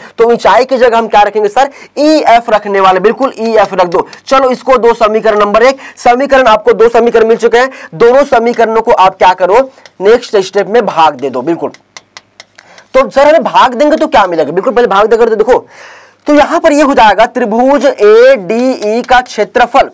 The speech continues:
का क्षेत्रफल बटे में क्या आ जाएगा? त्रिभुज ये हो जाएगा सर डीबीई का क्षेत्रफल, का क्षेत्रफल। देखो हम भाग देने जा रहे हैं तो भाग कैसे दिलाएगा? देखो जब दोनों को भाग दूंगे बच्चों तो यहां पर भी एक बटा दो दिख रहा है, यहां पर भी एक बटा दो दिख रहा है,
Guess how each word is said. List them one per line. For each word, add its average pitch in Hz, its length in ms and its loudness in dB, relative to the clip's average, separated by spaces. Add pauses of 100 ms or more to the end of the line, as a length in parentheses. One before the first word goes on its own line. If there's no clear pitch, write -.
(360)
का 190 300 4
क्षेत्रफल 226 800 -2 (1120)
बटे 143 380 -2
में 262 100 2
क्या 240 100 2
आ 208 60 2
जाएगा? 196 260 2 (340)
त्रिभुज 226 440 -2
ये 226 180 -2
हो 226 160 0
जाएगा 190 240 0
सर 233 260 0 (280)
डीबीई 240 920 -2
का 220 180 2
क्षेत्रफल, 139 580 -4 (240)
का 202 140 2
क्षेत्रफल। 139 580 -6 (800)
देखो 190 220 -2
हम 220 180 0
भाग 214 320 2
देने 226 260 0
जा 196 120 2
रहे 185 160 4
हैं 180 60 -2
तो 190 80 -6
भाग 170 280 -2
कैसे 147 200 -4
दिलाएगा? 113 300 -6 (160)
देखो 160 200 -6 (340)
जब 277 240 0
दोनों 262 300 2
को 320 120 -2
भाग 262 280 2
दूंगे 269 180 0
बच्चों 254 240 0
तो 262 100 0
यहां 240 220 2
पर 269 120 2
भी 247 140 0
एक 247 140 2
बटा 247 160 2
दो 233 120 2
दिख 254 140 0
रहा 262 80 2
है, 240 60 4
यहां 226 180 2
पर 240 120 0
भी 226 140 -4
एक 220 180 2
बटा 214 140 2
दो 214 100 2
दिख 220 120 -2
रहा 233 80 4
है, 233 60 -2